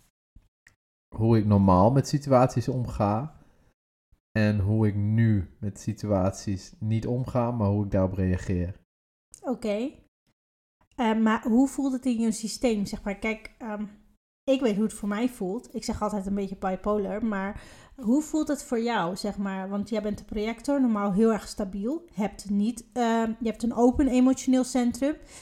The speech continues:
Speaker 2: Dus jij voelt eigenlijk normaal gesproken mijn emoties heel sterk en mijn waves heel sterk. En nu ervaar je dus eigenlijk, omdat die dus nu tijdelijk bij jou, ehm, gedefinieerd is, ehm, voor mensen die niet weten waar ik het nu over heb,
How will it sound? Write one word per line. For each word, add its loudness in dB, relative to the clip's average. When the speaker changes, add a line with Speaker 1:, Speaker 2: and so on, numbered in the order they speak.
Speaker 2:
Dus -4
jij 0
voelt 0
eigenlijk 2
normaal 0
gesproken -4
mijn 2
emoties 2
heel 0
sterk -4
en -6
mijn -2
waves -2
heel 2
sterk. -4
En 4
nu 6
ervaar 0
je 0
dus -4
eigenlijk, -2
omdat -4
die -6
dus -6
nu -2
tijdelijk -2
bij -2
jou, 0
ehm, -2
gedefinieerd 2
is, -6
ehm, -2
voor -4
mensen 0
die 0
niet 4
weten -2
waar 0
ik -6
het -8
nu 4
over 0
heb, -2